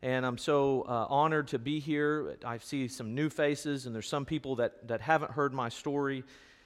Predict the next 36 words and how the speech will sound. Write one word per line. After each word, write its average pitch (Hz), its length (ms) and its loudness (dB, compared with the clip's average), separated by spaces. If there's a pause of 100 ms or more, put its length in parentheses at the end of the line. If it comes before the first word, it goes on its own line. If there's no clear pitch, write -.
(160)
And, 160 100 0
you 190 80 4
know, 190 140 6
when 170 180 4
you 202 80 2
tell 190 400 2
an 143 100 0
illustration 151 800 2
and 127 80 -2
it's 131 220 -2
about 123 320 2
you, 127 260 2
I 117 80 6
feel 143 300 -2
like 127 260 -2
you're 123 80 -2
probably 123 540 2
the 113 100 -2
most 127 380 0
vulnerable. 110 640 -4 (140)
And 113 180 -6
so 117 340 4
if 120 160 -4
you 170 140 -4
would, 127 540 4
uh, 107 300 -4
pray 139 260 -2
for 127 120 -10
me 120 200 -4
this 107 200 -10
morning 120 320 -6
as 107 140 -6
I 123 200 -2
am 101 180 -6 (680)
up 139 200 2
here. 123 340 0